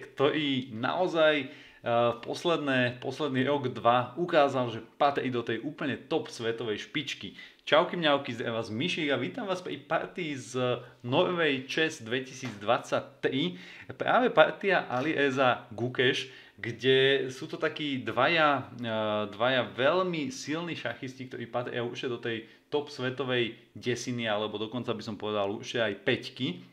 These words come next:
No a Gukesh práve túto partiu vyhral napriek tomu, že Ali Eza mal biele figury. Poďme si to pozrieť, pretože hrala sa talianska hra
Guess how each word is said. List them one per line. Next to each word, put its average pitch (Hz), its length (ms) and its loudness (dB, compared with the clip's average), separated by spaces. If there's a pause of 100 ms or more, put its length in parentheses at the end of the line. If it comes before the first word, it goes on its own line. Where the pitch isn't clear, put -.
(340)
No 131 240 0
a 127 480 0
Gukesh 277 320 0
práve 214 320 0
túto 226 160 -8
partiu - 400 4
vyhral 147 400 2
napriek 139 400 -2
tomu, 147 160 -4
že 131 160 -2
Ali 131 320 -2
Eza 127 240 -4
mal 117 320 -2 (240)
biele 120 400 0
figury. 120 400 0
Poďme 196 240 -2
si - 80 -14
to - 80 2
pozrieť, 147 400 0
pretože 127 320 0
hrala 127 320 4
sa 120 160 -4
talianska 135 880 -4
hra 107 220 -2